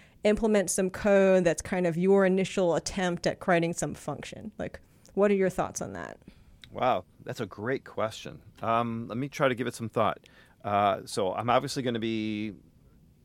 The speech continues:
Speaker 2: talking and thinking at the same time. So stop me if this becomes incoherent, please. So the, the work at the command line, I think, is really important. And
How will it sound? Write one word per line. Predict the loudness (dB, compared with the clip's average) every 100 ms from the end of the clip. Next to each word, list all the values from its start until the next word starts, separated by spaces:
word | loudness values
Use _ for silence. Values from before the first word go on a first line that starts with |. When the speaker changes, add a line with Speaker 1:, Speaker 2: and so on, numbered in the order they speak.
| _ _ -8
Speaker 2:
talking | 0 0 0 -6
and | -4
thinking | -6 -6
at | -8
the | -8
same | -6 -4 -4
time. | -4 -4 -6 -10
So | -4 -2 -2 -8
stop | -2 0 2
me | 0
if | -6
this | -6 -10
becomes | -10 -10 -10
incoherent, | -10 -10 -12 -10 -12 -12
please. | -14 -14 -14 -20 -20 -20 -20 _ _ _ _
So | -2 8 10 8 2 _
the, | -6 2 4 4 0 -4 -10
the | 2 2
work | 6 4 4
at | -4
the |
command | 0 0 2 2 2 0
line, | 2 2 2 0 -4 -6
I | -8
think, | -4 -4 -4
is | -4
really | -2 0 0 0
important. | -2 -4 -10 -4 -2 -4 -10 -20 -20 _ _ _ _ _ -4
And | 0 2 2 2 -4